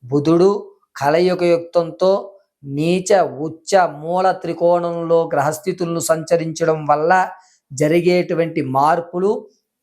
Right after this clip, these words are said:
జరిగేటువంటి పరిస్థితులు, మీరు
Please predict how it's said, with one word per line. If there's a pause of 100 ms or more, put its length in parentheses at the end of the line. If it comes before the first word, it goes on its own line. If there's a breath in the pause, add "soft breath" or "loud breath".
(120)
జరిగేటువంటి
పరిస్థితులు, (440 loud breath)
మీరు